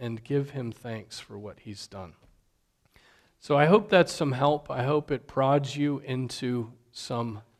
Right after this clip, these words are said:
action this week, some meditation, some contemplation, some scripture-guided meditation on him. Don't, don't forsake the Lord.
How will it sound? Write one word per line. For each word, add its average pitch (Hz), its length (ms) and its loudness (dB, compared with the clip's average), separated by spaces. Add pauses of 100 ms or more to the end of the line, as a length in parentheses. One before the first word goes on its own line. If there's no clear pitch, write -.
(840)
action 127 580 -4
this 127 200 -8
week, 127 440 -10 (260)
some - 280 -12
meditation, 120 920 -6 (180)
some - 180 -20
contemplation, 117 1160 -6 (520)
some - 240 -12
scripture-guided 127 1500 2
meditation 117 880 -4 (220)
on 113 220 -8
him. 110 280 -12 (960)
Don't, 143 720 -2 (1040)
don't 135 400 0
forsake 131 640 -4
the 135 80 -4
Lord. 104 520 -4